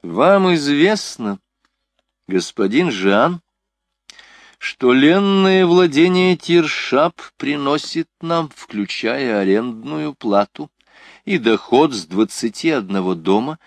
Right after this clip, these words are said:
всего лишь тридцать девять ливров, одиннадцать су и шесть парижских денье.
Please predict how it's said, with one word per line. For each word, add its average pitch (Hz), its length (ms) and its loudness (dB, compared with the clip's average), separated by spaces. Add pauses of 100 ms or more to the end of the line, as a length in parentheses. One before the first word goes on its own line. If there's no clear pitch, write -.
(200)
всего 92 300 -2
лишь 90 240 -4
тридцать 117 800 -10
девять 143 560 -8
ливров, 101 680 -8
одиннадцать 98 1000 -8
су 107 480 -6
и 101 220 -6
шесть 95 760 -8
парижских 90 920 -10
денье. 113 540 -8